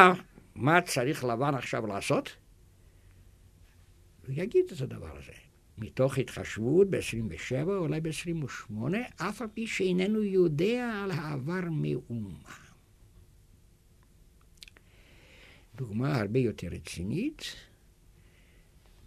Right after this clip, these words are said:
היא הכרעתו של מפקד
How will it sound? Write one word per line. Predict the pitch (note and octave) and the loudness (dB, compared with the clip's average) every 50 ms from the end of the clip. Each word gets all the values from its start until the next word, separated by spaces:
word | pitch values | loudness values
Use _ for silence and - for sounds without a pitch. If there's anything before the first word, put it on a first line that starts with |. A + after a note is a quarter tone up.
| - - - - - - - - | -20 -20 -20 -20 -20 -20 -20 -14
היא | - G2 G#2+ A#2 C#3 D3+ E3+ F#3 G3 F#3 | -10 -6 -4 -2 0 0 0 0 0 -2
הכרעתו | C3+ A#2+ - - - E2 D#2+ - - - A2+ C3 D3+ E3+ F#3+ G3+ | -2 -4 -6 -6 -8 -8 -10 -10 -6 -2 0 0 0 0 -2 -4
של | - - C#3 C#3+ D3 D3+ D3 | -2 -2 0 0 0 0 0
מפקד | C#3 B2+ A2+ G#2 - - - E2+ D#2+ - - - B2+ C#3+ E3+ G3+ G#3 G#3 A3 A3 G#3+ | -2 -2 -2 -4 -6 -8 -10 -10 -10 -6 0 2 4 4 4 2 0 -2 -4 -4 -6